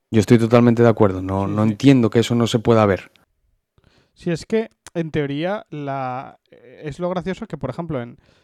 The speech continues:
Speaker 2: esto, eh, creo que es norma en la Fórmula uno, pero bueno, en, en el videojuego pasa. O sea, si tú en el videojuego te sales de pista tres veces, te mete una sanción de tres segundos.
Speaker 1: Ah, es que es norma.
Speaker 2: Pero lo que no entiendo es, si es norma, ¿por qué no se aplica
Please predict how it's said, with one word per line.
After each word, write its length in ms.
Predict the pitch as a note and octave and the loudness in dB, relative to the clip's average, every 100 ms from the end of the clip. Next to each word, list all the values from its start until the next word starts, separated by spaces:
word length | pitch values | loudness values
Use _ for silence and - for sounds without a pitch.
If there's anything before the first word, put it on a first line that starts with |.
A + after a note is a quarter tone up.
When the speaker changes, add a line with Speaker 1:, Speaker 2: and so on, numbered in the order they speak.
| _ _ | _ _
Speaker 2:
esto, 460 | D3+ - F#3 F#3 F#3+ | -20 -10 -8 -8 -10
eh, 100 | D#3 - | -18 -12
creo 220 | E3 F#3 | -8 -6
que 80 | G#3+ | -8
es 120 | - | -8
norma 480 | F#3+ A3+ B3 C#3 C3 | -8 -8 -8 -10 -10
en 60 | |
la 80 | C3+ | -10
Fórmula 340 | C3 D3+ C#3+ F3 | -10 -10 -6 -4
uno, 200 | G#3+ C#3+ | -4 -4
pero 140 | B2+ | -2
bueno, 200 | F3+ D3+ | -2 -4
en, 80 | C3+ | -10
en 140 | D3 C#3 | -10 -6
el 100 | C3+ | -4
videojuego 500 | C#3 C3 F3 F#3+ A3 | -4 -4 -4 -4 -4
pasa. 360 | F#3 A3+ - | -4 -4 -8
O 40 | A#2+ | -12
sea, 140 | - | -12
si 140 | B2 B2+ | -14 -14
tú 200 | C3+ F3+ | -8 -6
en 80 | G#3+ | -6
el 60 | |
videojuego 520 | A3+ G#3+ A3+ A3 A#2 - _ _ | -8 -8 -6 -6 -8 -14 _ _
te 160 | - A2 | -16 -10
sales 300 | D3 G3+ G3 | -4 -2 -2
de 80 | G#3+ | -4
pista 340 | A3+ - B2 | -6 -8 -12
tres 300 | - F#3 F#3 | -4 -2 0
veces, 380 | F#3+ A#3+ C4 - | -4 -4 -10 -10
te 100 | - C#3 | -8 -6
mete 220 | D3 G3+ | -6 -8
una 140 | G#3 | -8
sanción 220 | G3 F#3 A3+ | -8 -8 -8
de 60 | |
tres 120 | F#3 F#3 | -8 -10
segundos. 380 | E3+ A2 - _ _ _ _ _ _ _ - | -10 -12 -18 _ _ _ _ _ _ _ 2
Speaker 1:
Ah, 100 | E3+ | 4
es 100 | C#3+ | 6
que 80 | D3 | 4
es 60 | |
norma. 440 | A#2+ C3+ F#3+ G2 - _ _ _ _ _ _ _ _ | 6 6 4 2 -2 _ _ _ _ _ _ _ _
Speaker 2:
Pero 360 | F3+ D#3+ D3+ D#3 | 2 2 0 -6
lo 220 | D#3+ D3+ | -4 -4
que 60 | D#3 | -4
no 80 | |
entiendo 280 | D#3+ F#3 A#3 | -6 -6 -4
es, 140 | A#3 - | -8 -8
si 160 | - D3+ | -6 -6
es 120 | F#3 | -2
norma, 340 | F#3+ G#3 C#4+ - _ _ _ - | -2 -2 -8 -14 _ _ _ -4
¿por 160 | D3+ | -4
qué 80 | C3+ | -4
no 80 | B2 | -14
se 80 | A#2+ | -12
aplica 400 | C#3 C#3 B2 | -10 -10 -10